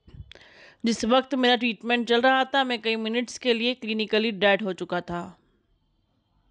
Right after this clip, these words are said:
अपनी हेल्थ पर बात करते हुए श्रेयस ने कहा, "मेरी फैमिली में कई लोगों को हार्ट अटैक आ चुका है, पर यह पहली बार था जब मैं हॉस्पिटल में एडमिट हुआ।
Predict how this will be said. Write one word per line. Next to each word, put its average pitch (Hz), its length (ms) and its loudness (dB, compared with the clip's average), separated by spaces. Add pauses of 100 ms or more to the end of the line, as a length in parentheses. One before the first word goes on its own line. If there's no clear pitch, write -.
(1160)
अपनी 285 340 4
हेल्थ 330 300 4
पर 392 100 2
बात 294 300 2
करते 240 280 -2
हुए 302 120 0
श्रेयस 247 320 0
ने 233 100 -2
कहा, 220 340 2
"मेरी 240 240 -2
फैमिली 220 440 0
में 262 180 -2
कई 240 160 0
लोगों 220 380 0
को 254 140 0
हार्ट 214 220 0
अटैक 208 260 -2
आ 190 100 2
चुका - 280 -2
है, 180 260 0
पर 190 300 -2
यह 190 60 2
पहली 185 340 2
बार 214 340 2
था 269 100 2
जब 214 240 -2
मैं 220 160 -4
हॉस्पिटल 202 600 -4
में 214 120 -2
एडमिट 175 460 -2
हुआ। 175 400 -2